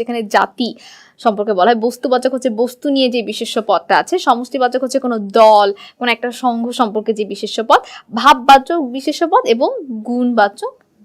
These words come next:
বিশেষ্য পদ। অর্থাৎ বিশেষ্য পদ মোট কয় প্রকার হবে? ছয় প্রকার হবে, সংজ্ঞা, জাতি, বস্তু, সমষ্টি, ভাব এবং গুণ। তো আমাদের এখানে দেখেন, আমরা যদি একটু লক্ষ্য করি, আমাদের এখানে কিন্তু একটা অপশন আছে, বিশেষ্য পদ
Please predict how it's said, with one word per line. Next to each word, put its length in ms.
বিশেষ্য 360
পদ। 140
অর্থাৎ 320
বিশেষ্য 300
পদ 100
মোট 160
কয় 180
প্রকার 240
হবে? 120
ছয় 240
প্রকার 240
হবে, 140
সংজ্ঞা, 360
জাতি, 360
বস্তু, 400
সমষ্টি, 540
ভাব 220
এবং 260
গুণ। 160
তো 120
আমাদের 220
এখানে 160
দেখেন, 260
আমরা 140
যদি 200
একটু 120
লক্ষ্য 240
করি, 140
আমাদের 240
এখানে 180
কিন্তু 220
একটা 140
অপশন 320
আছে, 180
বিশেষ্য 340
পদ 100